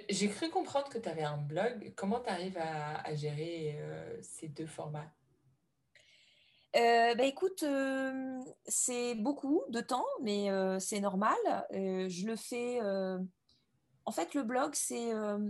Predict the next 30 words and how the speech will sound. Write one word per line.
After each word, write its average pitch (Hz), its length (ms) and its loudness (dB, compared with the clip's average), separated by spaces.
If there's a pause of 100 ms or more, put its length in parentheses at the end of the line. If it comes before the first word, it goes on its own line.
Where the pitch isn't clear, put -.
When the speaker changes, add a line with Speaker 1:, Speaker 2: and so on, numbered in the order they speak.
Speaker 2:
c'est 233 160 -4
plutôt 302 220 -2
des 294 100 0
formats 247 340 2
très 277 220 -4
courts, 285 340 -4 (220)
Speaker 1:
Mhm. 190 360 -4 (320)
Speaker 2:
euh, 185 600 4 (640)
articles, - 560 0 (840)
alors 202 300 2
que, 226 120 -6
euh, 220 280 2
bah, 180 180 4
mon 196 140 0
projet, 202 500 0
euh, 180 220 2
mon 190 160 -2
projet 190 320 -2
de 185 60 -4
livre, 247 160 -6
forcément, 208 580 0
on 180 80 -6
est 180 100 -6
sur 180 200 -8
un 180 80 -6
format, 190 500 -2
euh, 165 40 0 (540)
beaucoup 185 240 -4
plus, 202 360 -4
euh, 170 180 -2